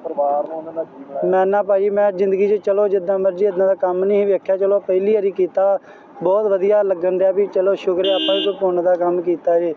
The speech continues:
Speaker 2: ਕਿਸੇ ਨੂੰ ਮਿਲਾਇਆ ਕਿਸੇ ਦੇ ਜੀ ਨਾਲ ਜੇ।
Speaker 1: ਕੀ ਕਹਿਣਾ ਚਾਹੁੰਦੇ ਹੋ ਜਿਹੜੇ ਆਮ ਬਜ਼ੁਰਗ ਸੜਕਾਂ 'ਤੇ ਹੁੰਦੇ ਆ ਉਹਨਾਂ ਬਾਰੇ ਵੀ ਕੀ ਕਰਨਾ ਚਾਹੀਦਾ ਆ ਪਬਲਿਕ ਨੂੰ ਉਹਨਾਂ ਬਾਰੇ?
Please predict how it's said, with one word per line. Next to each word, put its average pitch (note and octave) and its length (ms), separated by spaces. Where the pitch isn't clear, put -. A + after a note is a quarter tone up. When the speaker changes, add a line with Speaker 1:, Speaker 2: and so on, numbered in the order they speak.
Speaker 2:
ਕਿਸੇ F#3+ 140
ਨੂੰ G3 160
ਮਿਲਾਇਆ F#3 380
ਕਿਸੇ F3+ 220
ਦੇ F3+ 160
ਜੀ F3 220
ਨਾਲ E3 220
ਜੇ। D3+ 120
Speaker 1:
ਕੀ A3 140
ਕਹਿਣਾ G#3+ 280
ਚਾਹੁੰਦੇ F#3+ 360
ਹੋ F#3 280
ਜਿਹੜੇ E3+ 340
ਆਮ E3 380
ਬਜ਼ੁਰਗ D4 640
ਸੜਕਾਂ D3+ 300
'ਤੇ D#3+ 100
ਹੁੰਦੇ C3+ 240
ਆ C#3 60
ਉਹਨਾਂ D3 200
ਬਾਰੇ C3 360
ਵੀ C#3+ 80
ਕੀ G3+ 180
ਕਰਨਾ E3 280
ਚਾਹੀਦਾ D#3+ 360
ਆ D3 220
ਪਬਲਿਕ C3 400
ਨੂੰ C3 100
ਉਹਨਾਂ B2+ 220
ਬਾਰੇ? A#2 120